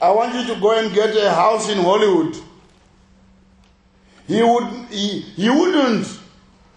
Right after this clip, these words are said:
say, "Please hurry up and go and get married, Jerusha." He wouldn't say those things. If it's not important to Jesus, it shouldn't be important to you.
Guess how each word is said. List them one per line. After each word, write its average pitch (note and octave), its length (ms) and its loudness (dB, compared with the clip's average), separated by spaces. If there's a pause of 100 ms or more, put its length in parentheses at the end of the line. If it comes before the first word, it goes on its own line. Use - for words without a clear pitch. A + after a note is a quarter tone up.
(140)
say, C#4+ 420 0
"Please C#4+ 340 0
hurry A#3+ 360 2
up - 300 -2 (1000)
and G#3 220 0
go A3+ 140 2
and A3 240 -4
get A3 220 -2
married, A3 340 0
Jerusha." F#3 540 0 (2500)
He - 140 -2
wouldn't E4 300 -2
say F4 200 2
those C#4+ 240 0
things. F#3+ 420 -8 (1900)
If C4+ 160 0
it's C4+ 240 -2
not D4+ 360 -2
important C4+ 560 -4
to G3+ 120 -12
Jesus, F#3 500 -4
it G3 140 -14
shouldn't A#3+ 300 -10
be F3 80 -10
important F3 460 -8
to E3 60 -18
you. B2+ 240 -10